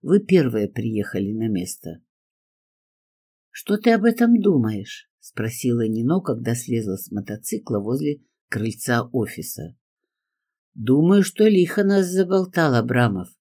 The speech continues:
Мы даже глазом моргнуть не успели, как он дело на русских оформил", сердито проговорил Сихарулидзе. "Хотя пусть забирают, нам мороки меньше". "Может, там и криминала никакого нет.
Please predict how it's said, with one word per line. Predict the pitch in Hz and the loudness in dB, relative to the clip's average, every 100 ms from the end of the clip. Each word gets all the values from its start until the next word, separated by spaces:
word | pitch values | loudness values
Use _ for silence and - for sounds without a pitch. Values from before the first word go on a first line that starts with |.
| _ _ _ _ | _ _ _ _
Мы | 104 120 | 0 2
даже | 120 131 143 | 2 0 0
глазом | 135 143 165 165 156 | 4 4 2 0 0
моргнуть | 143 131 123 127 - | 0 0 0 0 -2
не | 110 | -4
успели, | 110 - 165 170 | -6 -4 0 0
как | 170 - 147 | -2 -6 -2
он | 143 123 | -2 2
дело | 131 120 113 | 2 2 2
на | 123 | 0
русских | 131 113 - - - | 0 -2 -10 -14 -10
оформил", | 127 113 95 92 85 - _ _ _ _ _ | -8 -6 -6 -4 -8 -10 _ _ _ _ _
сердито | - 110 120 120 120 104 | -8 -4 -2 -2 -2 -6
проговорил | 107 107 110 117 110 101 | -4 -2 0 0 -2 -6
Сихарулидзе. | - 92 113 107 104 90 98 87 82 _ _ _ _ _ _ | -8 -6 -4 -4 -2 -4 -6 -12 -14 _ _ _ _ _ _
"Хотя | - 262 196 208 | -4 4 4 4
пусть | 254 262 185 | 6 4 6
забирают, | 233 214 180 175 165 170 | 4 6 6 6 2 2
нам | 175 185 | 4 4
мороки | 139 120 120 120 | 4 4 2 -2
меньше". | 110 110 107 - - 95 - _ _ _ _ _ _ _ _ _ _ - | -4 -4 -4 -8 -10 -12 -16 _ _ _ _ _ _ _ _ _ _ -4
"Может, | 175 202 214 | 0 0 0
там | - 233 214 | 4 4 2
и | |
криминала | 202 226 240 226 180 131 | 0 4 4 6 4 2
никакого | 117 - 107 - 117 104 107 | 0 -4 -10 -8 -6 -6 -6
нет. | 104 | -6